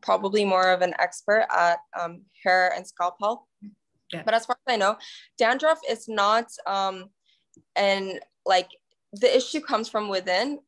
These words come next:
Speaker 1: I think it's from, uh, yeast, if I'm not mistaken, consuming too much yeast,
Speaker 2: Oh.
Speaker 1: something like that. So,
Speaker 2: Yeah.
Speaker 1: um, with that in mind, uh, no shampoo does not affect your dandruff. Um,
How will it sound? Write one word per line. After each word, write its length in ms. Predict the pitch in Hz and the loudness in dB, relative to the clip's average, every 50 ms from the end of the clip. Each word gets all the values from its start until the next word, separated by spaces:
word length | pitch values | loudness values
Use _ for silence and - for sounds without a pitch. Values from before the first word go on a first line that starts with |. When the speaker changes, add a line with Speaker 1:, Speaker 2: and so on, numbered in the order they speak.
| _ - | _ -4
Speaker 1:
I 100 | - 202 | -4 -4
think 260 | 196 - 269 277 - | -2 -2 -4 -2 -2
it's 220 | 226 226 - - - | -6 -6 -6 -10 -4
from, 640 | - 196 185 185 180 180 180 180 180 180 180 196 202 _ _ _ _ _ - - _ - | 0 4 4 4 4 4 2 -2 -4 -4 -6 -8 -16 _ _ _ _ _ -20 -18 _ -2
uh, 220 | - 175 175 180 180 185 185 | 2 4 4 4 2 0 -6
yeast, 420 | 190 202 226 294 370 - - - - - | -10 -6 -4 -4 -4 -6 -8 -12 -8 -8
if 140 | 254 - | -4 0
I'm 200 | 285 262 269 277 | 0 2 2 2
not 160 | 277 277 262 269 | 2 0 0 -2
mistaken, 460 | 285 294 - 294 294 294 302 302 294 | -4 -6 -4 -6 -6 -4 -6 -6 -4
consuming 520 | 277 214 208 - - 214 214 220 220 220 | -4 -4 -4 -2 0 2 2 2 2 0
too 120 | - - 226 | 0 0 0
much 120 | 208 208 - - _ _ - 247 | 0 0 -2 -4 _ _ -18 -14
yeast, 180 | 240 233 226 226 | -14 -10 -4 -2
Speaker 2:
Oh. 40 | 233 | 0
Speaker 1:
something 160 | 233 240 247 247 | 0 2 2 2
like 220 | 240 240 240 240 | 2 2 2 2
that. 180 | 240 247 262 262 | 2 2 2 2
So, 260 | - 247 220 214 208 214 - | 2 2 2 2 2 -2 -6
Speaker 2:
Yeah. 260 | 190 175 151 - 175 180 - _ _ _ - - | -8 -6 -6 -6 -10 -14 -16 _ _ _ -2 2
Speaker 1:
um, 520 | 214 214 220 220 214 214 214 214 208 - - | 4 4 4 2 0 -4 -10 -14 -16 -18 -16
with 300 | 214 202 220 233 233 - | -8 -2 -2 -2 -2 -2
that 260 | - 226 233 - - | -2 0 0 0 -2
in 220 | - 233 233 226 220 | -4 -6 -6 -8 -6
mind, 520 | 208 202 196 202 202 226 262 294 339 311 - _ _ _ _ _ _ _ _ _ _ _ _ _ _ _ - | -4 -2 -2 -2 -2 -2 -4 -6 -8 -10 -14 _ _ _ _ _ _ _ _ _ _ _ _ _ _ _ -6
uh, 220 | - 180 196 196 196 | -2 0 0 0 -2
no 340 | 208 208 220 214 214 226 247 | -4 -2 0 0 2 2 0
shampoo 840 | 247 - - 247 220 214 220 - - 262 247 254 247 220 208 - _ _ - | -2 -4 -4 -4 -4 -4 -6 -10 -10 -8 -6 -6 -6 -8 -12 -18 _ _ 0
does 220 | 214 208 202 - | 0 0 0 0
not 220 | 208 208 202 - - | 0 2 2 2 0
affect 380 | 202 - - 185 190 - - | -2 -2 -2 -2 -2 -2 -4
your 420 | - 185 180 180 180 180 175 175 175 | 0 2 2 2 4 2 2 0 0
dandruff. 600 | 175 190 180 180 185 180 185 240 269 330 415 466 - _ _ _ _ _ _ _ _ _ _ _ _ _ _ _ _ _ - | -2 -2 -2 -2 -2 -2 -2 0 0 0 0 -2 -10 _ _ _ _ _ _ _ _ _ _ _ _ _ _ _ _ _ -4
Um, 420 | - 196 196 196 196 196 196 190 | -2 0 0 0 -2 -4 -8 -12